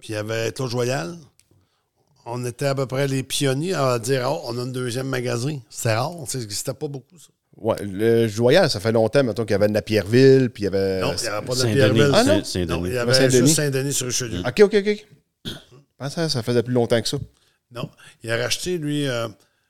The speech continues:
Speaker 1: il a racheté, euh, plus tard, en, en deux mille trois, deux mille quatre.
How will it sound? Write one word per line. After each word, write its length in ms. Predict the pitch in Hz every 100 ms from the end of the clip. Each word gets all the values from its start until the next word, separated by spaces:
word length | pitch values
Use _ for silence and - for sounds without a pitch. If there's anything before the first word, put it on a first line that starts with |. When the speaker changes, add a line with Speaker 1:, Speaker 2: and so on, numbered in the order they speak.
| _ _ _ _
Speaker 1:
il 80 | 113
a 60 | 113
racheté, 420 | 123 - - 156 135
euh, 260 | 117 113
plus 200 | 104 120
tard, 180 | 131 127
en, 580 | 117 110 107 110 135 117
en 40 | 113
deux 200 | 117 120
mille 240 | 120 117 107 -
trois, 320 | 113 113 113
deux 120 | 110
mille 200 | 113 104
quatre. 260 | - 117